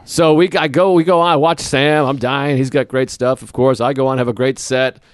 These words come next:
And then Sam and I were out in the bar chatting. And then this, like, beautiful woman, I mean, like, a stunner, like a stone cold stunner walks by. And, you know, the kind of woman you're, you're having a conversation, you just do, like, the,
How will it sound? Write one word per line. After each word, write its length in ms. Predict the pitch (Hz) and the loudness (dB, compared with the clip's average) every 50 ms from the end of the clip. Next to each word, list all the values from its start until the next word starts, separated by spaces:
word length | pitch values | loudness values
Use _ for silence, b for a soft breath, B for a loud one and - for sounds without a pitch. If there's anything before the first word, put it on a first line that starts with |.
| b b | b b
And 120 | 110 117 | -4 -2
then 120 | 156 147 - | -2 -2 -4
Sam 340 | - - 175 196 247 277 247 | -4 -4 -2 0 0 0 0
and 100 | 165 135 | 0 -2
I 200 | 131 123 123 127 | -2 -2 -2 -2
were 240 | 120 123 123 123 | 0 0 0 2
out 180 | 143 151 135 - _ _ - | 0 0 -2 -4 _ _ -4
in 140 | 139 139 135 | -2 -2 -2
the 60 | 113 | 0
bar 540 | 92 135 143 202 240 202 98 95 98 101 113 - | 0 0 0 2 0 0 -2 -4 -6 -8 -10 -12
chatting. 720 | - - - 151 185 240 240 185 98 85 87 92 120 120 b b b b b | -12 -4 -2 -2 0 0 -2 -4 -6 -8 -10 -12 -14 -14 b b b b b
And 100 | b 120 | b 0
then 80 | 165 180 | 0 2
this, 160 | 147 117 110 | 0 -2 -2
like, 360 | 123 117 104 98 85 87 85 | -2 -4 -6 -6 -10 -18 -6
beautiful 920 | 90 113 139 220 339 427 427 440 440 427 359 170 123 113 - 123 117 113 | -2 -2 0 4 4 6 6 8 6 6 6 4 0 -2 0 2 2 4
woman, 280 | 127 202 277 294 - 117 113 | 4 4 2 2 0 -2 -2
I 220 | 151 208 220 208 | 0 0 2 0
mean, 80 | 180 151 | 0 0
like, 140 | 131 110 104 | -2 -4 -6
a 80 | 98 | -8
stunner, 680 | - - - - - - 254 330 339 117 90 87 87 92 110 - | -8 -10 -10 -6 -2 0 0 0 0 -2 -6 -10 -12 -16 -8 -4
like 140 | 127 139 131 | -4 -2 0
a 160 | 131 110 107 | 0 -2 -2
stone 540 | - - - - 196 240 254 269 269 254 196 | -4 -8 -2 0 2 4 4 4 2 -2 -6
cold 520 | - - 196 208 214 214 208 196 185 151 | -6 -2 0 2 4 4 4 2 0 -2
stunner 380 | - - - 185 220 247 208 139 | -8 -4 -2 0 2 2 2 2
walks 300 | 123 117 113 113 - - | 2 2 0 -2 -4 -4
by. 420 | - 117 110 117 139 143 147 156 b b b b b b | -4 -2 0 0 0 -2 -4 -8 b b b b b b
And, 100 | 110 131 | -2 0
you 60 | 156 185 | 2 2
know, 80 | 160 | 0
the 60 | 135 | 0
kind 180 | 135 196 196 196 | 0 0 2 2
of 60 | 180 | 2
woman 160 | 180 190 180 | 2 2 4
you're, 120 | 156 147 135 113 | 2 2 0 0
you're 100 | 143 135 | 0 -2
having 200 | 156 156 156 135 | 0 0 0 -2
a 40 | 135 | 0
conversation, 680 | - 151 143 143 135 - - 135 151 151 - 156 147 | 0 0 0 0 0 2 2 2 2 2 0 -2 0
you 100 | 135 120 | 0 -2
just 180 | 117 120 120 - | -2 -4 -8 -6
do, 140 | - 127 123 | -2 0 0
like, 140 | 117 110 - | 0 0 -2
the, 160 | 110 101 95 | -6 -6 -8